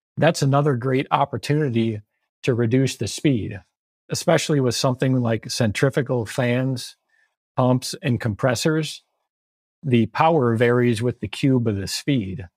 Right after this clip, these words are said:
So anytime you don't have to run at full speed, you can get great reduction in the energy uses, usage and your greenhouse gas.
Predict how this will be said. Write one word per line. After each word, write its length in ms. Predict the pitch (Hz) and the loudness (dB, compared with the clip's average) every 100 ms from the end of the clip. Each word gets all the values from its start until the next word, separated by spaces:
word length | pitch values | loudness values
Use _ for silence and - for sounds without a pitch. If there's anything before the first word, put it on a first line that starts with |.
| _ _ _ _ | _ _ _ _
So 200 | - 117 | -4 -2
anytime 580 | - 156 170 - 151 160 | 2 2 2 2 2 2
you 60 | 143 | 0
don't 180 | 147 | 0
have 220 | 127 147 - | 0 -2 0
to 80 | |
run 220 | 131 135 131 | -2 0 -2
at 100 | 135 | -2
full 260 | 160 131 | 0 0
speed, 480 | 107 - 175 147 123 | -2 -2 2 2 2
you 120 | 127 | 0
can 180 | 147 131 | 0 2
get 280 | 120 123 - _ _ _ _ - | 2 0 -4 _ _ _ _ -2
great 380 | 131 139 147 - | 2 2 0 -2
reduction 800 | 151 120 123 123 - 120 120 127 - | -2 2 0 0 -4 -2 -2 -4 -2
in 420 | 117 113 113 107 - _ _ - | 0 0 -2 -6 -12 _ _ -4
the 180 | 107 | 0
energy 360 | 117 127 120 120 | 2 2 0 0
uses, 640 | 117 117 113 120 120 110 - - | 0 0 0 -2 0 -2 -6 -6
usage 540 | 139 139 127 135 117 | 0 2 2 2 -2
and 220 | - 131 120 | -2 -2 0
your 80 | |
greenhouse 640 | 107 120 120 110 113 101 - | -2 -2 0 -2 -4 -6 -4
gas. 560 | 113 87 113 107 - | -2 -2 -2 -8 -12